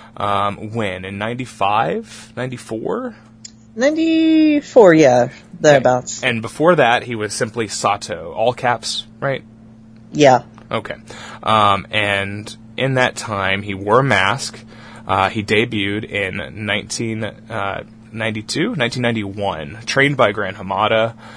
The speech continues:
Speaker 1: of course, as all of the Michinoku Pro, the, the core Michinoku Pro guys were. Um, he played baseball, and he was a judo fighter,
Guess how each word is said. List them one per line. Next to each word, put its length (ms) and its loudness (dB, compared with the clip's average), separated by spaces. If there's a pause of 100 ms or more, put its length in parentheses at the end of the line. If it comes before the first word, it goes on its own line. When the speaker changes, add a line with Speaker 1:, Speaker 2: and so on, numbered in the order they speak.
(240)
Speaker 1:
of 140 -8
course, 380 -2
as 240 -2
all 280 -2
of 160 -8
the 160 -2
Michinoku 460 -10
Pro, 500 -4
the, 120 -6
the 180 -10
core 400 -4
Michinoku 440 -8
Pro 220 -4
guys 280 -4
were. 360 -4 (680)
Um, 500 0 (360)
he 600 -6 (400)
played 240 -2
baseball, 540 -2 (400)
and 500 -8
he 320 -8
was 240 -10
a 180 -6
judo 380 -4
fighter, 460 -2